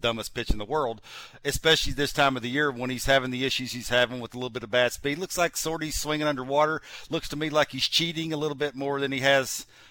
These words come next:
earlier in the season. He's hitting on his heels a little bit too much. That, that allows him not to have as, as consistent length to his, as, to his barrel that he needs to drive baseballs, think that right center gap, but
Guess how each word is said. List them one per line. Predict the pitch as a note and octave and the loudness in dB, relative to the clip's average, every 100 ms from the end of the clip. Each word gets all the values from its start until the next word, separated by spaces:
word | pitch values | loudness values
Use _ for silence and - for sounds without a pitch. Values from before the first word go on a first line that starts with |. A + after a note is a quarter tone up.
| - | 0
earlier | C#3+ D3+ D3 C#3+ | 2 2 2 0
in | C3+ | -2
the | |
season. | A#2+ D3+ D3+ C#3 C#3+ | -2 0 0 0 -4
He's | B2+ - | -4 -2
hitting | D#3 C3+ | -2 0
on | |
his | B2+ - | 0 0
heels | C#3+ D3 C3+ | 2 0 -2
a | C#3 | -4
little | C3+ | -4
bit | C3+ - | -4 -4
too | C3+ | -4
much. | B2+ C3 - - | 0 0 0 2
That, | C3 - - - - - _ - | 2 2 -12 -20 -20 -20 _ -6
that | A#2+ B2 | -4 -4
allows | B2 B2+ C3 A#2+ | -2 2 2 2
him | A#2+ | 0
not | B2 - | -2 0
to | |
have | A#2 B2 A2+ | 2 2 2
as, | A2+ | -6
as | A#2 A2+ | -6 -6
consistent | - B2+ - D3+ - D3 A#2 | -6 -4 -2 -2 -4 -10 -6
length | C3 B2 - | -6 -6 -8
to | B2 | -8
his, | A#2 - - | -8 -10 -6
as, | B2 - - - | -6 -4 -8 -6
to | C3 | -6
his | A#2 | -4
barrel | G2 B2+ C3 B2+ A#2 - - - | 2 2 2 0 -4 -16 -20 -4
that | B2+ B2+ | 0 0
he | A#2+ | 0
needs | C3 C3+ - | 0 0 -4
to | - B2 | -8 -2
drive | B2 B2+ B2 | 2 4 4
baseballs, | B2 B2+ - B2 B2 A2+ - | 0 0 0 0 -2 -4 -10
think | - C#3+ - | -2 -2 2
that | C#3 - | 0 0
right | A#2 B2+ - | 0 -2 0
center | C3+ B2 G#2 | -4 -4 -2
gap, | A#2 A#2+ - | 0 0 0
but | B2 | -4